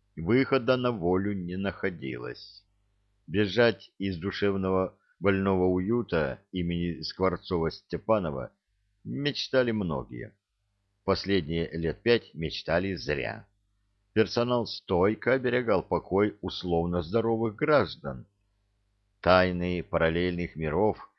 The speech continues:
и нестандартных цивилизаций надёжно хранились за толстыми решётками и дверями без ручек. В момент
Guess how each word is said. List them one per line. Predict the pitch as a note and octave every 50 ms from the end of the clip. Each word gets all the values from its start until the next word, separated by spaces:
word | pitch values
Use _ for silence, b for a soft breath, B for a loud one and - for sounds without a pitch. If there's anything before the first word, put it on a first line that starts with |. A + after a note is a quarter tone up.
| _ _ _ _ -
и | F2 F#2+
нестандартных | F#2+ F#2+ F#2 - - - F#2+ F2+ F#2 F2 D#2 F#2 F2+ E2+ E2 - F2 F2 D#2+ - - -
цивилизаций | - - F2 D2+ D2+ D2 D#2 C#2+ B1 F2 G2 A2+ A2 - - F2+ D2+ C2 - _ _ _ _ _ _ _ _ -
надёжно | D#2+ E2+ E2+ D#2+ D#2+ E2+ F#2 G#2 A#2 A#2 G#2+ B2 C#3+ C#3+ B2+
хранились | - - B2 C3 C3 B2 A#2 A2+ G#2 F#2+ F2+ E2 - -
за | C#2 C#2 C2+ C#2+ E2 D#2+
толстыми | - - E2+ F#2 G#2 G#2 - - G#2 G2+ G2+
решётками | G#2 G#2 G#2+ F#2+ - - F2 F2+ F2 - _ F#2 F2+ F2+ F2+ F2 E2+ - _ -
и | F2+ F2
дверями | D2+ C#2+ E2+ F2+ F2 D#2 D#2 D#2 D2+ D2+ D#2 D#2 D#2
без | C#2+ D2 D#2+ D#2 - F2+
ручек. | F#2+ - A2 G2+ - - - - - _ - - _ _ _ _ _ _ _ _ _ _ _ _ _ _ _ _ _ _ _ _ -
В | E2+ E2+ D#2+
момент | F#2+ A2 A2+ A#2+ C3 C3+ C3+ B2+ - - -